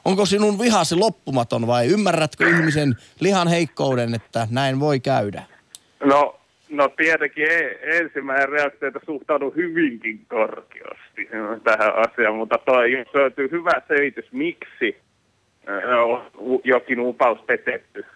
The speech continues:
Speaker 2: tai ei pysty täyttämään, sanotaan tälle viedemmin, niin, niin jos hyvä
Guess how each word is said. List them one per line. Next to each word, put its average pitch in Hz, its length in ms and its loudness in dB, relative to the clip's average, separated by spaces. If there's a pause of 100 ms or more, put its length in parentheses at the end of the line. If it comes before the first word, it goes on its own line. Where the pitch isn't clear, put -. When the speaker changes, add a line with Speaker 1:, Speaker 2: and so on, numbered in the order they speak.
(240)
Speaker 2:
tai 107 320 0 (280)
ei 113 120 0
pysty 117 360 -6
täyttämään, 117 640 -2
sanotaan 107 340 -8
tälle 107 280 -2
viedemmin, 98 520 -4
niin, 95 120 -16 (580)
niin 120 180 4
jos 127 240 4
hyvä 170 220 2